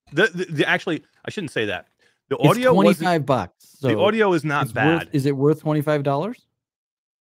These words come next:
Speaker 2: It's cheaper
Speaker 1: No.
Speaker 2: than any Bobo headset.
Speaker 1: No, no, it's, it's, it's not about the price. It's about, it's uncomfortable. I don't like the head strap. That's the problem. Like,
Speaker 2: Oh,
Speaker 1: the
Speaker 2: okay.
Speaker 1: audio is actually decent.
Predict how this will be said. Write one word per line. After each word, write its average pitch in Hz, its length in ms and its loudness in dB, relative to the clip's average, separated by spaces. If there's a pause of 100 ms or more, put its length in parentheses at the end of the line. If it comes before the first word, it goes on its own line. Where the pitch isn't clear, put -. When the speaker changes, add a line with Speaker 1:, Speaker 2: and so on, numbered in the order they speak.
(400)
Speaker 2:
It's 143 100 -8
cheaper 127 220 -2
Speaker 1:
No. 165 60 2
Speaker 2:
than 147 120 2
any 160 160 -2
Bobo 131 320 0
headset. 98 440 -10 (180)
Speaker 1:
No, 170 60 -8
no, 190 60 -6
it's, 160 300 -10
it's, - 160 -12 (720)
it's 127 320 -12
not 165 120 -6
about 156 120 -8
the 143 60 -16
price. 170 340 -6
It's 104 100 -16
about, 117 240 -8
it's 107 120 -14
uncomfortable. 107 680 -16
I 113 60 -14
don't 110 100 -10
like 107 120 -10
the 98 80 -20
head 113 120 -10
strap. 80 280 -20 (300)
That's 101 140 -12
the - 80 -20
problem. 87 380 -12 (340)
Like, 127 120 -2
Speaker 2:
Oh, 110 40 -2
Speaker 1:
the 110 60 -4
Speaker 2:
okay. 127 140 -4
Speaker 1:
audio 175 280 0
is 135 120 -6
actually 127 380 -6
decent. 117 480 -12